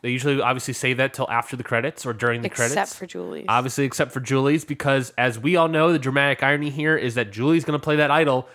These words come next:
Speaker 1: So none of the votes, which, by the way, none of them being six votes, she would have had everyone's vote on her. She literally had everyone's vote on her. No one, I, I thought, by the way, stupid idea.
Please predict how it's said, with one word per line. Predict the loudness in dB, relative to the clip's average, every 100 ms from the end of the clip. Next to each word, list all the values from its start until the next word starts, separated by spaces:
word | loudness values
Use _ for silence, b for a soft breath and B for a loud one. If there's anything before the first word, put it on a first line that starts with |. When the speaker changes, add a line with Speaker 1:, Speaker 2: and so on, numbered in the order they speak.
| B
Speaker 1:
So | -4 -4
none | -4 -2 0 2
of | 2
the | 0
votes, | 4 4 4 -2 -6
which, | 0 0 2
by | 2 4
the | 4
way, | 2 0
none | 0 0
of | 2
them | -2
being | 0 -2 0 -4 -8 b b b
six | -8 0 0 0
votes, | 2 4 4 0 -8 -14
she | -4 2
would | 2
have | 2
had | 2 2 2
everyone's | 2 2 0 0 0 0
vote | 2 2 2
on | 2 2 2
her. | -2 -2
She | -4 0
literally | 0 0 0
had | 2 4
everyone's | 2 0 -4
vote | -4 -4
on | -4 -2
her. | -2 -2 b b b b -2
No | 4 6
one, | 6 2 -2 -14 b b b
I, | 2 4
I | 2
thought, | 2 0 0
by | 0
the | 0
way, | -6 -6 -14 _
stupid | -12 -2 0 0 0
idea. | 0 0 -4